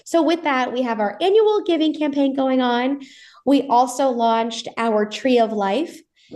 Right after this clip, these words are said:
So as we worked with families, we kept hearing that they would love to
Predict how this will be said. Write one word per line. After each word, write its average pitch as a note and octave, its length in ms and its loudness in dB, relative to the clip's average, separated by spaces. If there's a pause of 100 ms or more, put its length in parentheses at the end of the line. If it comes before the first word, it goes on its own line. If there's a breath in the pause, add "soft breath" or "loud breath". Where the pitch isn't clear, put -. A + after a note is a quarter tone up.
(100)
So C#4 440 0
as D4+ 220 -2
we E4 100 0
worked C#4+ 280 -4
with C4 160 -4
families, B3+ 520 0
we A#3 200 -2
kept B3+ 320 -4
hearing C#4 340 0
that G#3 160 0
they A3 100 2
would G#3+ 240 0 (140)
love A#3+ 520 2
to A3 600 0